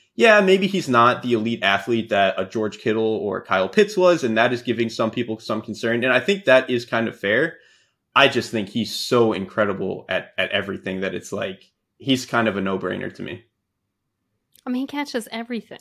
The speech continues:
Speaker 1: Everything.
Speaker 2: Everything.
Speaker 1: I went back to watch a game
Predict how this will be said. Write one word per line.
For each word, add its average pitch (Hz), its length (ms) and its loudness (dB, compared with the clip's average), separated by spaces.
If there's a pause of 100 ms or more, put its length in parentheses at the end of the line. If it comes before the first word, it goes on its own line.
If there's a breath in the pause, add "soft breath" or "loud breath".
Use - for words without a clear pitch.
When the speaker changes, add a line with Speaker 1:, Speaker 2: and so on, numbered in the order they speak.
(140)
Speaker 1:
Everything. 117 1200 2
Speaker 2:
Everything. 254 600 -2
Speaker 1:
I 151 80 8
went 214 240 6
back 190 220 6
to 175 80 0
watch 143 260 6
a 143 40 2
game 131 480 0